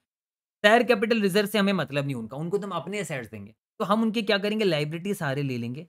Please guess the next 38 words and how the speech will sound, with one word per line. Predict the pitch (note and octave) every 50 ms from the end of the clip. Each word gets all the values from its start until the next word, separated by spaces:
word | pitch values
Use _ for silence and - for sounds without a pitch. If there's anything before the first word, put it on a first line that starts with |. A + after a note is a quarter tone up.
| _ _ _ _ _ -
एसेट | D#3+ C#3+ F#3+ F3+ -
सारे | - D3 B2+ A#2+ A#2
ले | A2+ G#2+
लेंगे, | G#2 G#2 G2+ G2+ G#2 _ _ _ _ _ _ _ _
फ़ोर | F#3 F#3 F#3 F#3
हंड्रेड, | F3+ E3 F3 F#3 F3 F3+
इलेवन | F3 E3 D#3 D#3+ E3+
हंड्रेड, | F3 E3+ E3 F3+ E3 -
थर्टी | D#3+ D3 D#3+ D#3
फ़ाइव | D#3+ E3 D#3+ D#3+
हंड्रेड, | D#3+ E3+ F3 D#3
हंड्रेड। | C#3+ B2+ A2 G#2+ G#2+ G2 A2 _ _ _ _ _ _ _ _ _ _ _ _ _ _ _ _ _ _ _ _ _ _ _ _ _ _ _ _ _ _ _ _
देखिए | C3 G#2+ - A2+ - _ _ _ _ _ _ -
फ़ोर | E3+ F3 E3+
हंड्रेड, | E3 F3 F#3 F3+ E3+
इलेवन | D3 C#3+ C#3+ D3
हंड्रेड, | D#3 D#3 D3+ E3+ D#3+ D3+
थर्टी | D3 C3+ C#3
फ़ाइव | C#3+ D3 C#3+ D3
हंड्रेड, | D3 C#3+ B2+ A2
हंड्रेड, | A2 G#2+ G2+ A2 A#2+
ये | C3+ D#3+
तो | D#3 E3+ D#3
जीरो | B2+ B2+ B2 C3 C3
था | A#2+ A2+
उनका, | G#2+ G2+ G2 - -
तो | _ _ _ _ _ _ _ F3
ये | F3+ F3+
सारे | F3 E3+ D#3+ E3 E3
एसेट | D#3 C#3 C#3 - F3 E3 E3+
ले | F3
लिए, | F3 F3+ F#3
लायबिलिटी | D#3 C3+ B2+ C3 C3 C3+ D3+ D#3+ D3 F3 F3
भी | F3
इधर | F3 F3+ F3 D3
सारे | - D#3+ D3+ E3 E3+
ले | E3 D#3+
लिए। | E3 E3 E3